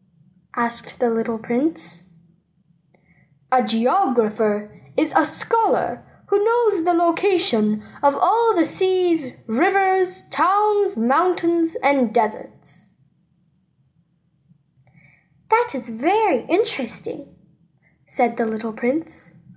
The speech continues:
Here at last is a man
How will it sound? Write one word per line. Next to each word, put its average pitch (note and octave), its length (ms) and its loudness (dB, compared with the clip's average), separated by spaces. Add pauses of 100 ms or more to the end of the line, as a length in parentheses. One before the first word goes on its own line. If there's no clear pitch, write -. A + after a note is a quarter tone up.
(600)
Here B4 420 2
at C#4 200 -2
last F4+ 520 0
is D4 140 2
a D4+ 60 0
man D4 460 0